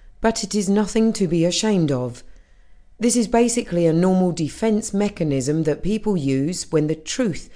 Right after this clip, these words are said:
becomes too difficult for them to accept. But in the case of addicts, this denial does not protect them at all. Instead, it allows them to continue with their addiction.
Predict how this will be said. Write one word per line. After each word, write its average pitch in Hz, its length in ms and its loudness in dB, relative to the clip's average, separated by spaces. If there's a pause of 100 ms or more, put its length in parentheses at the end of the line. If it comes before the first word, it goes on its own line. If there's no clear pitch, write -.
(200)
becomes 175 440 -2
too 240 200 -2
difficult 214 720 -4
for 170 140 -2
them 156 260 2
to 147 140 0
accept. - 840 -2 (840)
But 208 240 2
in 208 80 4
the 208 80 4
case 233 400 -4
of 180 100 -2
addicts, - 600 -6 (320)
this 254 180 0
denial 151 540 0
does 156 260 0
not 190 220 0
protect - 520 -4
them 139 240 -2 (120)
at 185 280 -4
all. 127 320 -6 (340)
Instead, 202 840 2
it 190 160 -2
allows 208 400 2
them 190 160 0
to 190 100 -6
continue 190 720 0
with 160 160 -2
their 160 180 2
addiction. 147 720 -4